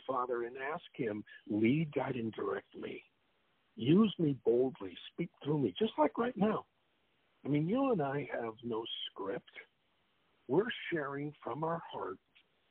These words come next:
but we want people to know that helped us.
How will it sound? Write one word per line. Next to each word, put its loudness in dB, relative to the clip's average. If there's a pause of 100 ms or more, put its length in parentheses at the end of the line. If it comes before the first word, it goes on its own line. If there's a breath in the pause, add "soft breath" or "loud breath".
(200)
but -4
we 2
want 0
people -4
to -2
know -2
that 0
helped -4
us. -4